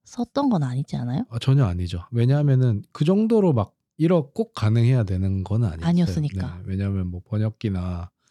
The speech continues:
Speaker 1: 그쵸.
Speaker 2: 아니면 황 대리가 계속 도움을 주고 있었거든요.
Speaker 1: 네.
Speaker 2: 다른 카톡이나 이런
Speaker 1: 음.
Speaker 2: 걸로. 그래서 뭐, 하지만 그때 이제 김 대리가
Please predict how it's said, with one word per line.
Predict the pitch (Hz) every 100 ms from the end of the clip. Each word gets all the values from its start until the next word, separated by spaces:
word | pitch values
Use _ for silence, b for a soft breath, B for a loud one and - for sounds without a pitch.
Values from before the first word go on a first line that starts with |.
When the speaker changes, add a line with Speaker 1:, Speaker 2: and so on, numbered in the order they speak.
| _
Speaker 1:
그쵸. | 156 - 139 -
Speaker 2:
아니면 | _ 123 139 131 123
황 | 151
대리가 | 160 170 147
계속 | 107 110 117
도움을 | - 127 135 107
주고 | 143 143
있었거든요. | 151 - - 90 - 98 165
Speaker 1:
네. | 151 139 185 - _ _
Speaker 2:
다른 | - 107 104
카톡이나 | - 127 - 156 -
이런 | 80 98
Speaker 1:
음. |
Speaker 2:
걸로. | 87 92 127 -
그래서 | - 101 95 90 92 B B B B B B B B _ _ _ _ _
뭐, | _ - 120 _ _ _ _ _ _ _ _ _
하지만 | 160 170 170 160 185 190 185 _ _ _ _ _ _ _
그때 | - 110 _ 117 110
이제 | 98 101
김 | 95 110
대리가 | 107 110 107 117 170